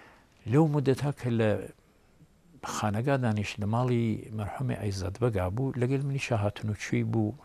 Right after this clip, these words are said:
چون خەڵکی بیارە بوو، ئێمەش ئەمان ناسین. لەو دوو سێ ساڵە کتێبێکی دانا بە ناوی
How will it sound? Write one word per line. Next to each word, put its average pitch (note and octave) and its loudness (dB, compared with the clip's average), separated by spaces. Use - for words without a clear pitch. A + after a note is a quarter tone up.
چون G#2+ -2
خەڵکی A2+ -4
بیارە G2+ 2
بوو، G2+ -2
ئێمەش G#2+ 0
ئەمان G2+ 2
ناسین. D3+ -2
لەو D#3 8
دوو B2+ 0
سێ A#2 0
ساڵە A#2+ 2
کتێبێکی C3 0
دانا B2+ 2
بە G#2 0
ناوی B2+ 2